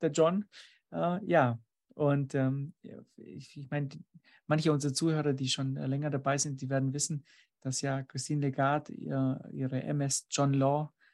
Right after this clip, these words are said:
sozusagen das Boot, mit dem sie über die Weltmeere schippert. Und, äh, ja, es gibt einen Podcast zu John Law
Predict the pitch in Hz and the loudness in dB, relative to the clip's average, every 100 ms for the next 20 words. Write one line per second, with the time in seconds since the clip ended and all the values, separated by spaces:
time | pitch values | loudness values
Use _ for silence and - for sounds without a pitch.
0 | _ - - 139 - 135 131 127 - 151 | _ -8 -8 -4 0 2 2 0 2 2
1 | 151 135 139 - 135 139 139 135 135 135 | 2 0 -4 -2 0 2 0 0 0 0
2 | 143 147 139 135 - 151 156 - - - | 0 -2 -4 -4 -4 -4 -6 -6 -18 -16
3 | - - - _ 135 131 127 127 123 120 | -14 -16 -18 _ 0 2 2 0 -4 -4
4 | 123 - 131 123 - _ _ 170 143 190 | -6 -6 -6 -6 -10 _ _ -10 -2 0
5 | 190 175 165 185 185 175 - 156 165 160 | 2 2 2 0 -2 -2 -4 -2 0 2
6 | 160 175 | 0 0